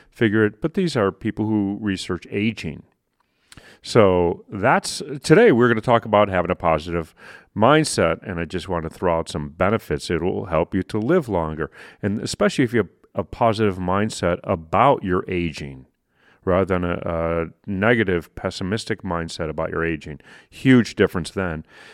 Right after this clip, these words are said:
And having a pi-, having a positive mindset also keeps you healthier. Um, it, it does. It, it keeps you healthier, uh, mentally, physically. Again,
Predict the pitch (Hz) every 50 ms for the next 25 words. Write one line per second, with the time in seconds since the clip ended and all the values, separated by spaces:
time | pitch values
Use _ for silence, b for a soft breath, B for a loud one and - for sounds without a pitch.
0 | B B - 139 131 160 202 214 208 131 - - - 127 147 170 - - - -
1 | - 107 123 139 139 123 - - - 135 127 117 95 80 82 92 127 170 180 -
2 | - 98 87 - - - 151 165 - - - - 147 - - 117 82 82 73 -
3 | - - 71 - _ _ _ _ _ _ _ _ b b b b b b b b
4 | b b b b b b b b b b b _ - 90 87 87 90 87 95 -
5 | 113 110 120 123 117 107 - 127 110 98 92 87 80 - - - 120 110 104 110
6 | - - - 107 98 95 104 - 113 113 - _ - 127 113 - - 107 92 104
7 | 101 92 104 101 92 90 87 - - - - 110 92 80 78 78 80 85 90 95
8 | - - 123 123 120 120 117 117 - - - _ _ _ _ _ _ - - 110
9 | 92 - 113 - - 110 104 104 - 98 107 92 113 123 123 123 120 113 104